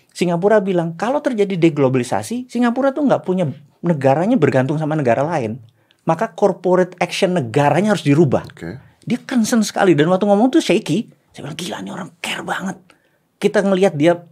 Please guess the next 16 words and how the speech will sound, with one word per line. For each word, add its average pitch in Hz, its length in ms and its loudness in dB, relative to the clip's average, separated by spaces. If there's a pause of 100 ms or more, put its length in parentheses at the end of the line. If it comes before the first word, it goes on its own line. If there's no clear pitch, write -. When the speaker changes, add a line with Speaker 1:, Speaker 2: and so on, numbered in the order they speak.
(120)
Speaker 1:
passionnya, 151 680 0
Speaker 2:
Hmm. 85 240 -18
Speaker 1:
hati 143 320 0
dia 165 160 4
di 143 80 2
situ 143 320 2
gitu 104 160 0
ya. 110 120 0 (220)
Nah, 127 140 0 (320)
sementara 202 420 -2
Indonesia 175 460 -2
ini, 123 400 -4 (240)
tanpa 277 320 0
impor, 233 320 -2
tanpa 202 260 -4
ekspor, - 380 -8